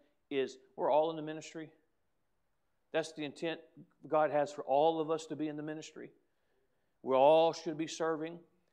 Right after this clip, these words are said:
And so he charged him as, as some. He wa-, he was in charge some as Paul charged him, and as only Timothy could do with his gifts.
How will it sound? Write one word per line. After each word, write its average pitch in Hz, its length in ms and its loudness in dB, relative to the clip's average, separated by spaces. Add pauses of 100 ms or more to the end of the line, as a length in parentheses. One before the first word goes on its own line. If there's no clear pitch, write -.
(760)
And 160 80 -14
so 180 140 2
he 170 100 2
charged 180 500 -4
him 143 320 -2
as, 147 200 -8 (100)
as 151 240 4 (220)
some. 160 340 -2
He 180 60 4
wa-, 185 180 2
he 180 160 -2
was 185 160 -6
in 170 160 -4
charge 202 320 -4
some 147 320 -4
as 143 140 -10
Paul - 280 -4
charged 135 440 -8
him, 123 300 -12 (840)
and 175 120 4
as 160 220 0
only 190 300 2
Timothy 233 520 -4
could 170 280 -2
do 202 200 0
with 139 160 -6
his 196 280 -4
gifts. 139 540 -8